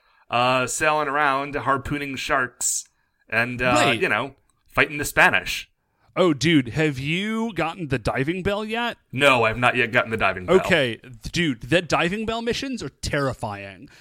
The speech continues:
Speaker 2: 'cause you're just swimming. Like, they do a great job of really indicating that you are swimming around in, like, the open Caribbean and there are just sharks chilling. Uh, and those sharks get at you. It's really scary.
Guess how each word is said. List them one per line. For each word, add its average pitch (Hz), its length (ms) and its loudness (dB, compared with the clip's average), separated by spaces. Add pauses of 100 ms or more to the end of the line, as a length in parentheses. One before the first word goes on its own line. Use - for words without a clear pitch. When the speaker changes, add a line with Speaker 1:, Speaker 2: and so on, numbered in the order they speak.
(160)
Speaker 2:
'cause 147 200 2
you're 180 80 4
just 240 240 -2
swimming. 175 420 -2
Like, 170 160 2
they 226 100 -4
do 269 160 0
a 247 40 -4
great 156 340 -2
job 131 500 -2
of 113 400 -6
really 160 260 0
indicating 151 760 -6 (300)
that 143 280 -2
you 185 140 -2
are 196 80 0
swimming 160 400 -2
around 143 380 -2
in, 147 80 -2
like, 143 220 -6
the - 120 -12
open 151 300 0
Caribbean 143 580 -2
and 123 160 -6
there 160 140 -2
are 214 40 -6
just 156 200 -6
sharks - 640 -8 (340)
chilling. 107 560 -4 (920)
Uh, 107 800 -4 (180)
and 127 160 -2
those 151 120 8
sharks 180 260 -2
get 143 480 -4
at 117 280 -4
you. 110 500 -6 (180)
It's 131 120 -2
really 123 300 2
scary. 107 540 -6